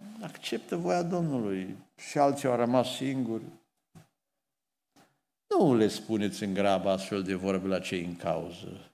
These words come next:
E natural să-și fi dorit să trăiască. Cei din afara familiei au zis la fel.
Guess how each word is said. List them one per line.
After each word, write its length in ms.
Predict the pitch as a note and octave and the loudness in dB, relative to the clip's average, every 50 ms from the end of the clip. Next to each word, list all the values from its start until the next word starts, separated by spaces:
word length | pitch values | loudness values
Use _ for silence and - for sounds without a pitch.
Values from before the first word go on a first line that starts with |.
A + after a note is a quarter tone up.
| _ | _
E 140 | - E3+ E3+ | 2 4 6
natural 840 | E3 D#3+ D#3+ D#3 D#3 - D3 C#3 C3+ C3 A#2 G2+ F#2 F2+ F2+ F2 - - - - _ _ _ _ _ _ _ _ _ _ _ | 6 6 4 2 2 0 0 2 4 4 4 4 2 0 -2 -8 -12 -16 -20 -20 _ _ _ _ _ _ _ _ _ _ _
să-și 280 | - - - A#2 A2+ - | -10 -8 -6 -6 -6 -4
fi 120 | - B2 | -4 -4
dorit 320 | A2 G2+ A2+ G#2+ G2 G2+ - | -2 0 0 0 -2 -2 -6
să 140 | - - | -8 -10
trăiască. 580 | F2+ F2 F#2+ F#2+ F#2 F2+ D#2+ D#2+ - - - - - - - - _ _ _ _ _ _ _ _ _ _ _ _ _ _ _ _ _ _ _ _ _ _ _ _ _ _ _ _ _ - - _ _ _ _ _ _ _ _ _ _ _ | -10 -6 -4 -2 -2 -2 -2 -4 -8 -14 -20 -20 -20 -20 -20 -20 _ _ _ _ _ _ _ _ _ _ _ _ _ _ _ _ _ _ _ _ _ _ _ _ _ _ _ _ _ -20 -20 _ _ _ _ _ _ _ _ _ _ _
Cei 220 | - - E3 G3+ | 6 10 10 10
din 160 | F#3 G3+ A3 G#3+ | 10 8 6 6
afara 400 | G#3 F3 - B3+ B3+ A#3 G#3+ F3+ | 6 6 6 6 8 8 8 6
familiei 640 | - F#3 F#3 F#3+ A3+ A#3+ A#3 G#3+ G#3+ G3+ G#3+ G#3+ G#3+ G#3+ G#3 - - - _ _ _ _ | 6 4 4 4 2 0 0 0 0 0 -2 -2 -2 -4 -8 -10 -16 -20 _ _ _ _
au 240 | - C4 A3 G#3 | -2 2 2 2
zis 180 | F#3+ G3 G#3 G3 | 4 2 2 2
la 200 | G3+ G3+ G#3 G3+ | 4 6 6 6
fel. 400 | F#3+ - C3 A#2 A2+ A2 A2 A2+ | 6 6 6 6 6 4 2 -2